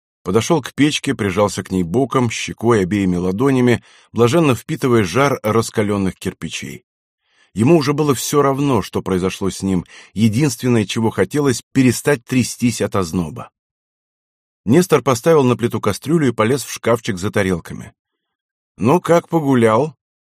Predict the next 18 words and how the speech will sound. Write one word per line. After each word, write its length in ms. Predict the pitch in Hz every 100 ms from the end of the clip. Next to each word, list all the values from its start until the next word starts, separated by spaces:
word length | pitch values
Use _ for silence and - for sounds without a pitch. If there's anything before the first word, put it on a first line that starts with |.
| _ _ _ _ _ -
"Замерз, 580 | 78 95 107 147 127 -
как 200 | 120 -
собака", 540 | - 117 98 87 82
признался 480 | - 82 90 80 87
Феликс. 460 | - 80 - - - _ _ _ -
"И 100 | 127
дом 300 | 127 127 107
твой 240 | 107 104
словно 380 | - 117 104 98
заколдован. 640 | 95 98 104 98 92 87
Куда 260 | 85 107 110
ни 100 | 104
пойду, 320 | 104 101 127
к 120 | 120
нему 240 | 123 131 117
выхожу 400 | 90 104 95 87
все 240 | - 98
время". 360 | 82 76 71